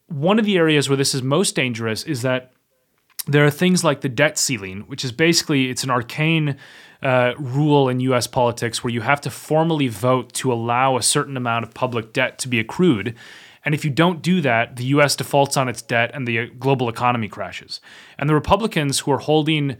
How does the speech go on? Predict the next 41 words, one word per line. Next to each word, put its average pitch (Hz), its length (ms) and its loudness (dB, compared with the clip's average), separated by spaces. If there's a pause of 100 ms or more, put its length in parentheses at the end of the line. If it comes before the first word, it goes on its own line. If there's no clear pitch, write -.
(340)
uh, 123 300 -2
the 139 120 -6
House 143 280 2
hostage 151 480 0
right 104 180 -6
now 95 360 -12 (280)
are 143 120 0
demanding 143 640 2
that 123 100 -8
the 127 60 -8
debt 139 240 0
ceiling 127 420 -2
not 120 240 -2
be 117 100 -4
increased. - 600 -8 (520)
So, 143 400 4
you 165 100 -6
know, 147 100 -2
there's 135 180 0
going 196 220 -2
to 220 60 -4
be 175 100 0
a - 20 0
showdown 165 480 0
at 120 80 -8
some 180 220 0
point 113 340 -6
in 143 140 -6
which 135 260 -4
if 165 160 -6
enough 165 480 -2
of 147 80 -10
the 131 80 -8
crazies 123 720 -2
in 143 100 -8
the 127 40 -2
Republican 123 440 -4
Party 123 320 -2
vote 135 260 -2
for - 100 -12
this, 98 320 -8